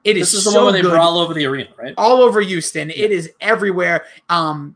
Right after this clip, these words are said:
Speaker 1: you know, earlier this year, it was King Corbin versus Roman Reigns at Wrestle-, uh, sorry, Royal Rumble, and they try to mimic that style. Wasn't the same, obviously, for multiple reasons, but these two,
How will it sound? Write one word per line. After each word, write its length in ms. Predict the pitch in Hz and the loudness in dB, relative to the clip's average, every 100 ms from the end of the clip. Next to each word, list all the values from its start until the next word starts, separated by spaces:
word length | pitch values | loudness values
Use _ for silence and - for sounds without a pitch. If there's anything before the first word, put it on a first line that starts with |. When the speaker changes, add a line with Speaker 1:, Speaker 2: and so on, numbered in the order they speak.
| - | -14
Speaker 1:
you 120 | 165 | -10
know, 160 | 151 156 | -8 -6
earlier 300 | 190 190 175 | -4 -2 -4
this 260 | 175 - 165 | -6 -8 -4
year, 280 | 151 143 143 | -2 -2 -4
it 60 | 151 | -8
was 200 | 147 - | -10 -12
King 200 | 185 160 | -12 -2
Corbin 340 | 180 165 156 | 0 2 0
versus 420 | 147 147 143 135 | -4 -6 -10 -16
Roman 280 | 139 151 151 | -6 -4 -4
Reigns 260 | 147 156 143 | -4 -6 -6
at 60 | |
Wrestle-, 340 | 143 147 143 143 139 | -8 -8 -8 -12 -8
uh, 220 | 139 127 | -8 -6
sorry, 200 | 151 131 | -8 -4
Royal 160 | 151 139 | -2 0
Rumble, 340 | 160 147 139 - 170 | -2 -4 -6 -10 -6
and 80 | |
they 80 | 160 | -4
try 220 | 151 175 | -2 -2
to 80 | 185 | 0
mimic 340 | 160 156 175 165 | 0 -2 -4 -4
that 180 | 147 | -4
style. 500 | - 151 147 170 185 | -2 -2 0 0 -2
Wasn't 360 | 160 165 220 214 | 0 0 0 -2
the 80 | 165 | -6
same, 300 | 160 160 147 | -6 -6 -4
obviously, 240 | 147 - | -6 -8
for 100 | - | -10
multiple 320 | 143 180 185 | -6 -4 -2
reasons, 300 | 202 202 185 | -2 -2 -6
but 120 | 147 - | -10 -8
these 200 | 208 - | -6 -2
two, 240 | 185 160 | 0 -2